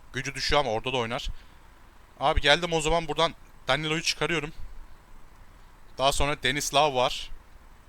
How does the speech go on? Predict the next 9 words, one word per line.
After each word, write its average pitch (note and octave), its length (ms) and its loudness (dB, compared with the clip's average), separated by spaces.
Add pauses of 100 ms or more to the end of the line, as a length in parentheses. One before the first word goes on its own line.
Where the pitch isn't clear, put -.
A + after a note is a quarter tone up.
(680)
Jesus B2+ 340 -2
üçte C#3+ 260 -4
gelirse C#3+ 320 -4
Denis C#3 260 -4
Lau'la C#3 240 2
başlarız. B2 420 -4
Kolo C3+ 240 -2
Muani'yi B2+ 320 0
çıkardık. B2+ 420 -2